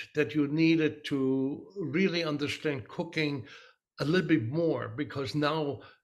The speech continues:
you have to, uh, understand where to, where do I get the flavors from? You know, is it the lemon zest? Is it, uh, is it, uh, a certain spice? Is it, uh, and I think in that process,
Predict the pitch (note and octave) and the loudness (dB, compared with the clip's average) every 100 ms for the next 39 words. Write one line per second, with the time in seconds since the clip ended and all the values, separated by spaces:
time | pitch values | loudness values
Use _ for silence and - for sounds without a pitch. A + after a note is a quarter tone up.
0 | - D#3+ D#3 C#3+ D3+ - D3+ C#3+ - - | -6 2 2 2 -2 -2 -2 -2 -6 -16
1 | - - D3 C3 - D#3+ D#3+ D3+ - D#3+ | -18 -12 -10 -10 -6 -2 0 0 -4 -2
2 | D#3 D3+ A2+ B2 E3+ E3+ E3+ D3 C#3+ G3+ | -2 -2 -6 -2 -2 0 -2 -2 0 0
3 | G3 D#3+ D3+ D#3+ D#3+ D3 - C#3+ C#3+ A#2+ | 0 -2 0 -2 -2 -6 -4 -2 -2 -4
4 | A2+ - - A#2 A2+ A2+ D#3+ C3+ B2+ A2+ | -8 -10 -12 -10 -8 -8 -4 -4 -4 -10
5 | - - - E3 E3 - C#3+ B2+ D#3+ E3+ | -16 -16 -6 -2 0 0 -2 2 2 2
6 | E3+ E3 - - E3 D#3 - - D3 C3 | 2 0 -2 0 2 0 -4 -6 -6 -2
7 | C#3 G2+ D3+ C3+ B2 C3 - E3+ C#3+ C#3+ | -4 -4 -4 -4 -4 -10 -8 -4 -2 -2
8 | A#2 D3 C3+ C3 B2 - - - - C#3 | -4 -6 -4 -2 -4 -8 -20 -20 -10 -8
9 | - E3+ E3 C#3 A2 - C3+ D#3+ D#3+ - | 0 0 0 -6 -6 -4 0 2 2 -2
10 | - E3+ B2 D3 A2 - - C3 A2 - | -6 -6 -2 -2 -4 -12 -10 -10 -10 -14
11 | - - F3+ E3 D#3 D#3 A3+ A3 F3+ D3+ | -20 -6 2 6 6 6 4 4 2 6
12 | E3+ E3+ - F#3 F#3+ - A#2+ A2+ | 4 4 -4 -2 0 -2 -6 -8